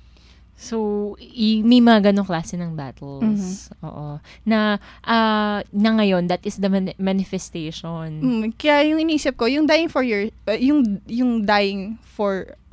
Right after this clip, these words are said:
Speaker 2: a battle worth dying for, ano bang, ano bang translation nun? Ano ba yung, paano,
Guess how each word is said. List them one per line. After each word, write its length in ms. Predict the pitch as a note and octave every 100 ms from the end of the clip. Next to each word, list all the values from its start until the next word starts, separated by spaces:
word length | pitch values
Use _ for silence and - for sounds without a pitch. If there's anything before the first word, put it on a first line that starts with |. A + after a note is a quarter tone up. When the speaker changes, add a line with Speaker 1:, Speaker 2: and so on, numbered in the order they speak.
| - - - _ - - -
Speaker 2:
a 160 | - G#3+
battle 480 | G3 A3 G#3+ A3+ G#3
worth 320 | G3+ G#3+ -
dying 560 | G#3 F#3+ F#3 F3+ F#3 G#3
for, 480 | - F#3 F3+ F#3 - - - - -
ano 320 | - A3+ A3
bang, 400 | G3+ A3 G#3+ G#3+ A3+ - - -
ano 180 | A#3 A3+
bang 220 | A3 G#3+ G#3 G3+ G#3+ B3 C4 -
translation 880 | A3+ A3 A3 F#3+ G3+ - G3 F#3 F#3
nun? 240 | F3+ F3+
Ano 240 | - G#3+ G3+
ba 160 | G3
yung, 160 | G3+ G3 - - - -
paano, 240 | A3 G#3+